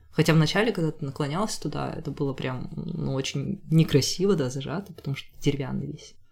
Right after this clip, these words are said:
тебе неудобно. И здесь тоже, мне кажется, что вначале, когда ты идёшь в дискомфорт,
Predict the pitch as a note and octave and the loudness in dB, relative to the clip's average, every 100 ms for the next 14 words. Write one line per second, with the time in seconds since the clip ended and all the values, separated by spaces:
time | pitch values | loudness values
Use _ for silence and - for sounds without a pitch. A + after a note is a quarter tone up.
0 | _ - - C#3 C#3+ C#3 C#3 D#3 C#3+ - | _ -14 -6 -4 -2 -4 -6 -6 -8 -12
1 | - - - - - - - - - _ | -20 -20 -18 -18 -18 -18 -20 -20 -20 _
2 | D3 C#3 E3 E3 F3+ D#3+ D3+ D3 C#3+ - | 4 6 4 4 4 6 6 2 0 0
3 | - D3 D3 D#3 D#3+ D3+ C#3+ C#3 D3 C#3 | 0 2 2 4 4 4 2 0 2 2
4 | C#3+ C#3 B2+ C#3 - D3 - - C#3+ A#2 | 2 0 0 0 2 0 0 2 0 0